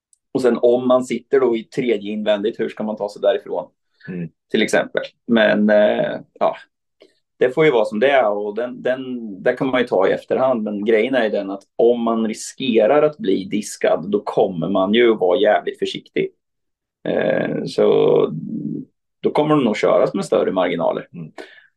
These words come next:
Speaker 1: Sen kan det nog hända att man, eh, mm, ja, det kommer att bli en hel del, eh, felaktiga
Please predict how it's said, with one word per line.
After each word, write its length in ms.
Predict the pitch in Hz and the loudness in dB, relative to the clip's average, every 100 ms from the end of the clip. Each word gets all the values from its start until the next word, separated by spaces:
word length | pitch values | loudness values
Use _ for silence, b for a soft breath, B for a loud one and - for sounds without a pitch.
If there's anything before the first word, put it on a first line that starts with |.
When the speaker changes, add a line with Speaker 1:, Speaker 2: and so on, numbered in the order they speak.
| _ | _
Speaker 1:
Sen 100 | - | 0
kan 160 | 160 160 | 0 2
det 100 | 156 | 2
nog 100 | 120 | 4
hända 380 | 113 107 107 143 | 2 0 0 0
att 120 | 143 | 0
man, 340 | 131 120 120 | -2 -2 -6
eh, 60 | 120 117 113 107 110 - _ _ _ _ - | -6 -2 -2 -4 -16 -20 _ _ _ _ -20
mm, 260 | - 110 104 _ _ | -14 -14 -14 _ _
ja, 300 | - 110 - _ _ _ _ | 0 0 0 _ _ _ _
det 60 | 120 | -4
kommer 220 | 120 107 | 0 0
att 60 | |
bli 220 | 95 107 143 | 2 2 2
en 120 | 123 | 0
hel 240 | 107 107 | -2 -2
del, 480 | 92 98 95 87 82 | -2 -2 -2 -4 -6
eh, 720 | 80 73 67 67 52 58 64 - _ _ _ _ - - - - | -4 -4 -4 -6 -8 -8 -10 -12 _ _ _ _ -14 -12 -12 0
felaktiga 840 | 123 - - - 95 101 98 95 | 2 2 0 -2 0 2 2 0